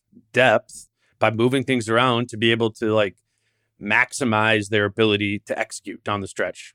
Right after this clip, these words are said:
subbing guys in and out for offense, defense, those sort of things. They just also, with this team, appear to have what is just a very competent coaching staff that is able to manage that group.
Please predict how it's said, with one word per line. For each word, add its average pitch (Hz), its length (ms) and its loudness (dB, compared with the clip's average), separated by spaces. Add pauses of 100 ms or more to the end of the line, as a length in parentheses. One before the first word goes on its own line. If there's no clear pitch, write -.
(140)
subbing 120 320 0
guys 113 240 2
in 117 80 -4
and 110 100 -2
out 110 320 0
for 107 120 -4
offense, 110 360 -2
defense, 104 440 -10
those 104 240 -4
sort 98 180 -10
of - 60 -20
things. - 420 -20 (1120)
They 123 100 2
just 165 180 2 (760)
also, 131 640 4 (100)
with 123 160 -6
this 113 120 -8
team, 131 520 2
appear 127 380 0
to 127 180 0 (680)
have 113 360 0
what 117 180 0
is 120 240 0 (720)
just - 140 -18
a 170 60 -4
very 123 360 -4
competent - 640 -4
coaching 127 380 -2
staff - 340 -14 (540)
that 107 120 -2
is 110 140 -2
able 113 220 0
to 120 60 0
manage 117 520 -2
that - 220 -8
group. - 320 -18